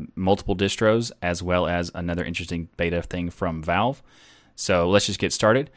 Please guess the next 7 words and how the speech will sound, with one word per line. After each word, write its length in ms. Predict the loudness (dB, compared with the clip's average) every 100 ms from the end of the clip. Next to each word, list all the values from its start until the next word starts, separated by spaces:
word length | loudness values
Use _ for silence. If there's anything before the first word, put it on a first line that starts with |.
| -20 _ -2
Linux 340 | 2 2 2
Mint 200 | 0 2
nineteen 400 | 2 0 -2 -4
point 200 | -2 -2
one, 380 | 0 0 -2 -4 -8
or 220 | -4 -4
Tessa, 460 | 0 0 2 -2